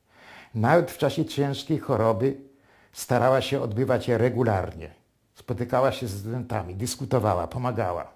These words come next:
Wniosła bardzo ważny wkład w kształcenie młodych pokoleń polonistów oraz młodej kadry naukowej w naszym uniwersytecie.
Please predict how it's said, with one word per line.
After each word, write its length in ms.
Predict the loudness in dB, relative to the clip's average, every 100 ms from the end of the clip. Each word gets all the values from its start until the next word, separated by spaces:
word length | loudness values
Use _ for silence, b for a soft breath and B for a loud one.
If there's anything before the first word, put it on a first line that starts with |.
| _ _ _ _ _ b b b b b b b b
Wniosła 380 | -2 0 4 4
bardzo 420 | 8 8 8 6
ważny 340 | 6 6 4 -2
wkład 320 | 4 6 6
w 40 |
kształcenie 640 | 4 4 4 6 4 6 2 B B B B B _
młodych 360 | 6 8 8 2
pokoleń 440 | 0 4 4 2
polonistów 720 | 0 0 0 -2 -4 -6 -8 B B B B -2
oraz 200 | 0 2
młodej 360 | 2 2 2 2
kadry 320 | 0 0 2
naukowej 460 | 2 2 0 0
w 40 | 0
naszym 260 | -4 -4
uniwersytecie. 640 | -4 -4 -4 -6 -8 -10